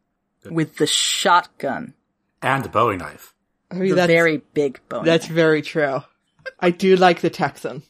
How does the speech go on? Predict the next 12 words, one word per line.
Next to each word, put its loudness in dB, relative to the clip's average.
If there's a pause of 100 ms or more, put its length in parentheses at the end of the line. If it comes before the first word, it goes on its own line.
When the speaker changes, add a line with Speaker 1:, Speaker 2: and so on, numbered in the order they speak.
(420)
Speaker 1:
Oh, 4
and 4
old 6
Loki. 2 (680)
Speaker 3:
Oh, 2
yeah, -2
so, -2 (100)
so 4
Speaker 1:
Upstairs, 2
Speaker 3:
among, 2
Speaker 1:
downstairs 2
guy. 2